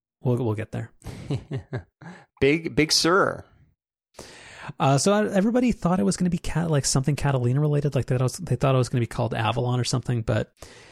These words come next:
Speaker 1: yeah, so it's Big Sur. You know, it's an hour and a half away. Um, and it's apparently, like, it's, it's O S ten getting the I O S seven treatment.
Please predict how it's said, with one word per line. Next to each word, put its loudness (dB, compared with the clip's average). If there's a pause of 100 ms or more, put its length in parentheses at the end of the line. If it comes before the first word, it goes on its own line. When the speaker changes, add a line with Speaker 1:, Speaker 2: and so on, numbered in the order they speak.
(140)
Speaker 1:
yeah, 4
so 2
it's 0
Big 0
Sur. 2
You -2
know, -2
it's -6
an 0
hour 2
and 2
a 2
half 0
away. -2 (240)
Um, -4 (600)
and 0
it's -2
apparently, 0
like, 0
it's, -4
it's -2
O 4
S 0
ten 0
getting 0
the 0
I 0
O 0
S -2
seven -2
treatment. -4